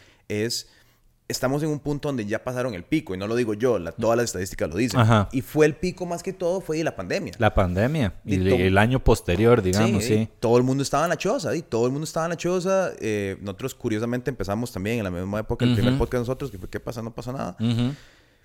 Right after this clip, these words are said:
Speaker 1: Por pura, porque no tenemos nada más que hacer.
Speaker 2: Sí.
Speaker 1: Era como, "Di, este, no podemos ir a grabar reportajes ni documentales,
Speaker 2: Ajá.
Speaker 1: entonces, di, hablemos acá". Eh, y ahí fue donde creamos la audiencia,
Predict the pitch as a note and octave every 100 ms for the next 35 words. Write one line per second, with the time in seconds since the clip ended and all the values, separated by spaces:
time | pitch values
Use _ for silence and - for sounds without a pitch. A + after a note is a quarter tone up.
0 | _ - B2+ G2+ - - C3+ C#3+ D#3+ -
1 | B2 A#2+ C3 B2 B2 B2 B2+ - A#2 A#2+
2 | C3+ F#2 G2+ G#2+ A#2 A2+ G#2 A#2 - -
3 | A2+ G#2+ G2+ A#2 A#2+ B2 A2 G#2+ A#2+ B2
4 | - - D#2 - A2+ G#2 G#2 A2+ A2 C#3+
5 | C3 C3 B2 A#2 G2+ F#2+ D#3 A2+ G#2+ A2
6 | G#2 G2 G2 G2+ A2+ A2+ A2+ A#2+ - _
7 | _ _ - A#2 A2 G2 F#2 F#2+ - -
8 | C3 A#2 A2 B2 B2+ C3 B2+ C#3 C#3 C#3+
9 | C#3+ C3 D#3